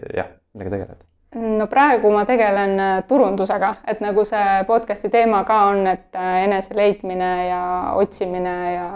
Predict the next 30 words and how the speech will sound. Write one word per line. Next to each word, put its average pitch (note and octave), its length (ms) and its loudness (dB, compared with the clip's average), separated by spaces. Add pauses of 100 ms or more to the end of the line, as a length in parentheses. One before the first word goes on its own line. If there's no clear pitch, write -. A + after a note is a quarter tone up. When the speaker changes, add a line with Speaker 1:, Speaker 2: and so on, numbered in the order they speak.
(800)
Speaker 2:
nii-öelda F3+ 240 -8
surfamine G3 640 4
iseendas G3+ 580 0
läbi F3+ 340 -2
töö, A3+ 360 4 (420)
äh, - 300 -12 (120)
kaudu, F#2+ 420 -6 (480)
siis, F#3+ 500 -6
äh, F#3+ 500 0 (380)
noh, G#3 160 -12 (160)
nagu F#3+ 180 -4
ilmselt G3 220 -2
sinulgi, A#3+ 340 -2 (100)
sa - 160 -20
mainisid, G#3 380 -8 (400)
on G#3 80 -6
ka G3 80 -4
minul A#3 300 4
<laughs> - 680 -2
palju B3 200 6
neid F#3 140 0
otsinguid A3+ 520 2
olnud B3+ 360 4 (460)
ja, F#3+ 580 2 (300)
ja G#3 140 -4
ma G#3 80 2
olen G#3+ 160 4
erinevaid G3+ 580 2
ameteid G#3 600 2
pidanud. G3+ 340 -4